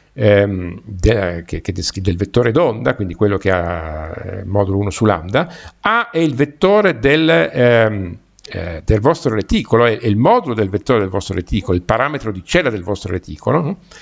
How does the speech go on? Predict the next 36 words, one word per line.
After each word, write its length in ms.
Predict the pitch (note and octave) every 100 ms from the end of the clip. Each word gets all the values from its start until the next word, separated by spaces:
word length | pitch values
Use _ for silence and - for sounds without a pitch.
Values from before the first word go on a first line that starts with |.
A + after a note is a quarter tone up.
| - - - -
Quando 380 | A#3 C4 G#3
K 240 | - F3+ F3
A 300 | F3+ F3 A#3
è 60 | G3+
un 140 | C3+
numero 320 | D3+ G3+ F3
intero 540 | B2+ A2+ - E3 D3+ A#2+
J, 720 | F#2+ C3+ G2 D#2+ G2+ F3 A3+ _ _ - - -
allora 540 | - E3 A3 F3+ C3 -
sia 420 | - B3 A#3+ G3
il, 200 | C#3 C3 _
l'esponenziale 1000 | B2 B2 A#2+ - C#3 B2+ - D3 F3 D#3+
col 180 | C3+ A#2
segno 300 | C#3+ C#3 A#2+
meno 240 | B2+ C#3
davanti, 640 | B2 A#2+ C3 G#2 E2+ - D#2+
quindi 220 | G2+ F#2
due 180 | G2 A2+
pi 120 | G#2+
greco 320 | G#2+ G#2+ G2+
I, 320 | A2 B2 B2
eh, 400 | - G2 F#2+ F#2 -
K 220 | G#2 -
A, 240 | G2+ F#2 - _ _ _ _
eh, 220 | C3 G2
che 280 | - A2 G#2
quello 260 | - B2 A2
col 160 | - G2
segno 300 | A#2+ A2 G2
più 200 | C#3 F3
davanti, 760 | A#2+ A2 F2+ F2+ F#2+ G3+ A2
vanno 500 | A#2 B2+ F3 G#3+ A3+
a, 400 | G#3 C#3+ F3 G#3
eh, 300 | - A#2 G2+ F#2
zero, 800 | F2 G#2+ E3+ A#2 G2 A#2+ D3 - _ _ -
mm, 60 | G#2+